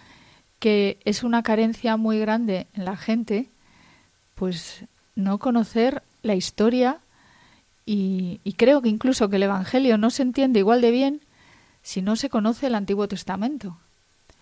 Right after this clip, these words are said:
Entonces, yo cada vez que damos este curso aprendo más, profundizo más en las historias del Antiguo Testamento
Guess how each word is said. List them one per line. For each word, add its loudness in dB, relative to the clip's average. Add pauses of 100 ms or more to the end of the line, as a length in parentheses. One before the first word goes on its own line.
(460)
Entonces, -2 (600)
yo 2
cada 2
vez -2
que 2
damos 2
este -2
curso -4 (320)
aprendo 0
más, 0 (500)
profundizo 0
más 2
en -2
las -4
historias -2
del 0
Antiguo -2
Testamento 0